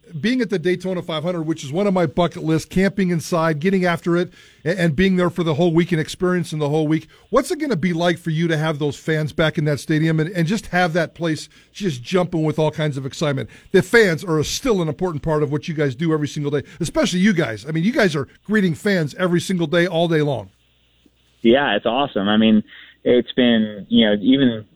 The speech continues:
Speaker 2: even just Monday and Tuesday here, just been fun to have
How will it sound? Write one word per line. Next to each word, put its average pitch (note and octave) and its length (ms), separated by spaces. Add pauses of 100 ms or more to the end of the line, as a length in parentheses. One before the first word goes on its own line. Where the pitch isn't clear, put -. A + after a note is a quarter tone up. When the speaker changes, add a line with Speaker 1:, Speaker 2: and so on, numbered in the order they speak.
(100)
Speaker 2:
even A#2 280
just A2+ 240
Monday A2 400
and G#2 100
Tuesday A2 480
here, F#2+ 260
just - 360
been G2 260
fun G2+ 200
to G2 80
have G2 180